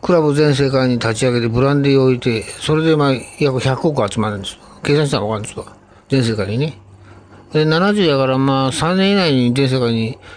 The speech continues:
やりますわ。あ、俺、何べんも言うけどね、一日二時間しか寝ない人がおるんだね。漫才師の西脇なんとか、キングコング。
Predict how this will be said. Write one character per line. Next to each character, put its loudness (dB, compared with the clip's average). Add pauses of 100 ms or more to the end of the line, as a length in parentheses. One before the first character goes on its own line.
(320)
や 2
り 2
ま 2
す -4
わ。 -4 (1000)
あ、 -6 (880)
俺、 2
何 0
べ 2
ん 2
も 2
言 4
う -4
け 0
ど 0
ね、 -2 (640)
一 0
日 2
二 4
時 0
間 4
し -4
か 2 (320)
寝 2
な 4
い 2
人 -2
が 4
お 4
る 2
ん 2
だ 0
ね。 -2 (380)
漫 2
才 4
師 0
の -2 (460)
西 -2
脇 0
な 0
ん -2
と -4
か、 -8
キ 2
ン 4
グ -2
コ 0
ン -2
グ。 -10